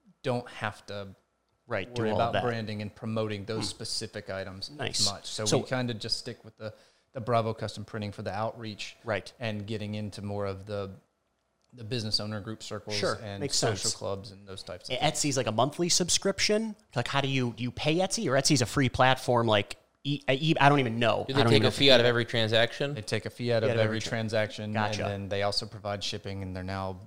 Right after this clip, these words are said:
Speaker 2: Nice.
Speaker 1: working into fees and structures
Speaker 2: Right.
Speaker 1: of that. But it's, it's free to get started.
Speaker 3: Of course.
Speaker 1: You only pay once you start selling and, and creating. So
Speaker 3: Interesting.
Speaker 2: Nice. Yeah. I mean, anybody listening, obviously, just as a value add, people, you know, you've heard of Etsy, but essentially,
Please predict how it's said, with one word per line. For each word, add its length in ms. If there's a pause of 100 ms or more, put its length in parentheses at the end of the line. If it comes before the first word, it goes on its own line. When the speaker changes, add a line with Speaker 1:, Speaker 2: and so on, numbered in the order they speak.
Speaker 2:
Nice. 400
Speaker 1:
working 300
into 160
fees 320
and 200
structures 360
Speaker 2:
Right. 100
Speaker 1:
of 80
that. 220
But 120
it's, 300 (360)
it's 720 (200)
free 340
to 100
get 220
started. 440
Speaker 3:
Of 120
course. 220
Speaker 1:
You 80
only 180
pay 320
once 240
you 60
start 340 (140)
selling 500
and, 120 (100)
and 120 (100)
creating. 540
So 420
Speaker 3:
Interesting. 260
Speaker 2:
Nice. 160
Yeah. 120
I 20
mean, 140
anybody 340
listening, 420
obviously, 400
just 200
as 140
a 120 (100)
value 360
add, 160
people, 420 (260)
you 60
know, 80
you've 140
heard 160
of 80
Etsy, 360
but 140
essentially, 640